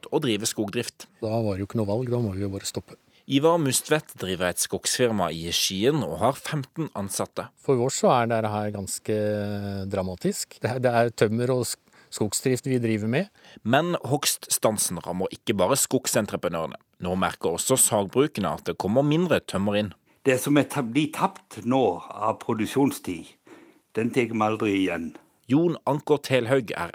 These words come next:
Speaker 1: eier og daglig leder i Eikås sagbruk i Eiken i Vest-Agder.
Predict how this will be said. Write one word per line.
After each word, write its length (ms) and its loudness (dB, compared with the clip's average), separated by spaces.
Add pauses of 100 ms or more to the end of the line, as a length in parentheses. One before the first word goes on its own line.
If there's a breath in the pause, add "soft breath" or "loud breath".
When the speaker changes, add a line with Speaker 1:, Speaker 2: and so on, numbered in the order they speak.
(120)
Speaker 1:
eier 240 0
og 160 0
daglig 400 2
leder 400 2
i 160 0
Eikås 480 2
sagbruk 560 -2
i 140 2 (100)
Eiken 400 -2 (160)
i 80 -6
Vest-Agder. 480 -2